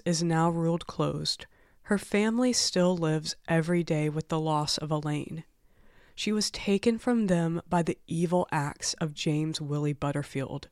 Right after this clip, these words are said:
but they never forgot her, and they never will.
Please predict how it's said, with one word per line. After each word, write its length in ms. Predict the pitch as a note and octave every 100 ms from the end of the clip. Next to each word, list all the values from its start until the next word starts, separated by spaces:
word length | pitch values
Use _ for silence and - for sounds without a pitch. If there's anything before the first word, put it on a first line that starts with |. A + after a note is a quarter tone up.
| _ - - - - -
but 120 | G3
they 140 | G3
never 420 | F#3 F3 E3+ F#3 F3+
forgot 500 | - D3+ C#3+ C#3+ -
her, 360 | - C#3+ - _ _ -
and 160 | F3+
they 100 | E3
never 440 | D#3+ D3+ D3+ D3+ D3
will. 420 | C3+ C3 C#3